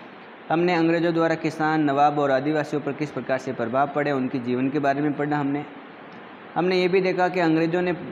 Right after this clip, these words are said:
भारत के अनेक भू क्षेत्र पर अपना विजय या अपनी नियंत्रण की स्थापना कर चुके थे और धीरे धीरे वो अनेक स्थानों पर अपना जो दबाव है, वो बढ़ाते जा रहे थे और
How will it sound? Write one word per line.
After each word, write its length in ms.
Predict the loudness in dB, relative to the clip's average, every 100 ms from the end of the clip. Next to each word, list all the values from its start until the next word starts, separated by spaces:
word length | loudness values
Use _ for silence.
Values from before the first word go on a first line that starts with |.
| -4
भारत 260 | 0 0 0
के 60 | 0
अनेक 380 | 2 0 0 2
भू 580 | 2 0 0 2 2
क्षेत्र 400 | 0 -2 -2 -2
पर 180 | -2 0
अपना 420 | 0 0 -2 -2
विजय 420 | -2 -2 0 2 0 0 -2
या 120 | -2
अपनी 360 | -2 -2 -4 -4
नियंत्रण 480 | -2 0 2 2 0
की 200 | 0 -4
स्थापना 400 | -4 -4 -2 -2
कर 200 | -2 -4
चुके 280 | -4 -4 -4
थे 200 | -2 -6 -8 -18 -18 -20 -20 -20 -20 -18 -2
और 80 | 0
धीरे 220 | 2 2
धीरे 480 | 2 2 2 2 0 0
वो 480 | 2 4 4 2 -2 -14 -18 -18 -6
अनेक 300 | 0 0 0
स्थानों 380 | -4 -2 -2 0
पर 160 | 0 -2
अपना 280 | 0 -2 -2 -6 -18 -18 -18 -18 -18 -18 -20 -10
जो 80 | -4
दबाव 320 | -2 2 2
है, 80 | 2
वो 60 | 0
बढ़ाते 380 | 0 0 0 2
जा 160 | 2
रहे 120 | 2
थे 120 | 0 0
और 380 | 0 0 -4